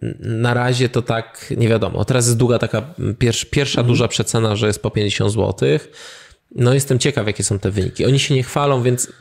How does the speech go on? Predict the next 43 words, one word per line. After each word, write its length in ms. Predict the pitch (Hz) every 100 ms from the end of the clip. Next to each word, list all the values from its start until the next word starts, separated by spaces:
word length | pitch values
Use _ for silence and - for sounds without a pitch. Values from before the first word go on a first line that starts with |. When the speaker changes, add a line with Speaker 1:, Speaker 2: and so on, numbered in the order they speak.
| -
Speaker 1:
pewnie 320 | 127 131 120
nie 160 | 123 123
Speaker 2:
Eee, 60 |
Speaker 1:
najlepsze. 680 | 120 107 101 131 131 127 135 127
Speaker 2:
no, 60 | 139
no, 60 |
ja 160 | 180 196 208
też 280 | - 202 - -
to 100 | 202
jest, 300 | 190 - - -
ale 280 | 175 202 202 - -
wiesz, 220 | 170 139
po-, 120 | -
powstał 440 | - - 214 226 185
kolejny 340 | 180 185 170
produkt, 360 | 147 170 170 -
który 200 | 151 147
jest 120 | 135
dobry 280 | 131 117 107
jakościowo. 680 | 90 - 104 - 101 101 165
On 80 |
może 300 | 202 208 185
się 140 | 143 135
kiedyś 320 | 143 123 110
odbić, 340 | 113 104 95
on 80 | 113
może 200 | 113 113
być 180 | 107 101
kiedyś 280 | - 107 110
jakimś 320 | 104 113 -
tłem 260 | 117 110 107
do 120 | 101
czegoś, 360 | 107 92 104
może 220 | 117 113 110
gdzieś 200 | 120 -
tam 160 | 117
się 120 | 117
sprzedać 400 | 117 - 110 107
przy 320 | - - 135 110
czymś, 360 | 104 95 98
więc, 340 | 120 123 - 117
więc, 520 | 127 127 131 131 -
e, 220 | 123 123